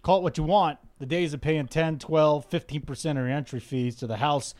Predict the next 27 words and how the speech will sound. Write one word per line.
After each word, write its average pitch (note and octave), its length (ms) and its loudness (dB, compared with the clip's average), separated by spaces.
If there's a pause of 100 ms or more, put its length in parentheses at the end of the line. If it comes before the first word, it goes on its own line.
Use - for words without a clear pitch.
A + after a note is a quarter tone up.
(280)
are A#2 100 -6
dunski. E3 680 2 (480)
You D3+ 80 -4
can D3 100 -4
play D#3 180 4
rake-free G3 800 0
only G3+ 280 -2
on E3 100 -2
Fantasy D3+ 380 -2
Draft. D#3+ 340 -2
A C3 80 -4
hundred D#3+ 300 -6
percent D#3+ 320 -6
of D3 40 -4
the C3+ 120 -2
entry C#3 240 -8
fees C#3 440 -6
are A#2+ 100 -14
paid D3 400 -4
to C3 60 -12
the A#2+ 60 -10
contest D#3 640 -6
winner. G#2+ 240 -8
So B2 340 -4
every F#3 240 -4
single F3 260 -8
dollar, D3+ 280 -2